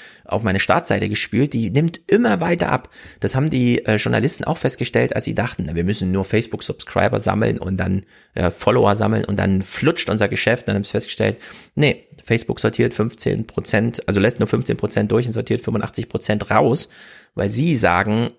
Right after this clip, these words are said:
<clears throat> oder für das Publikum entscheiden. Und der Kevin Roos hat ja in seinem Silicon Valley Buch auch darüber geschrieben, dass die YouTube-Creator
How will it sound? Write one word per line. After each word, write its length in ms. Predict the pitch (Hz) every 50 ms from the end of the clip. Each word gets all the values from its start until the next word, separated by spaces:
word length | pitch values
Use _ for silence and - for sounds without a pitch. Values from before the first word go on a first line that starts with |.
| _
<clears throat> 340 | - 131 - 123 131 117 107 -
oder 200 | 107 117 98 95
für 120 | - 117
das 100 | 113 -
Publikum 400 | - - 131 135 113 - 104 107
entscheiden. 580 | 104 - - - 110 101 104 110 127 135 151 143 - - - - - - -
Und 160 | - - 110
der 80 | 104 101
Kevin 300 | - 123 104 107 92 101
Roos 280 | 120 202 247 - -
hat 120 | 107 - -
ja 80 | 92
in 100 | 82 95
seinem 260 | 90 95 120 180 156
Silicon 340 | 113 110 104 - - 107 101
Valley 180 | 104 101 110 110
Buch 360 | 110 104 104 135 131 - -
auch 140 | - 120 127
darüber 300 | - 113 113 113 113 110
geschrieben, 380 | 113 - - - 113 117 117
dass 200 | 107 104 101 -
die 340 | - 104 104 101 101 101 98
YouTube-Creator 920 | 98 107 117 - - 165 - - - 156 - - 151 151 - 160 160 160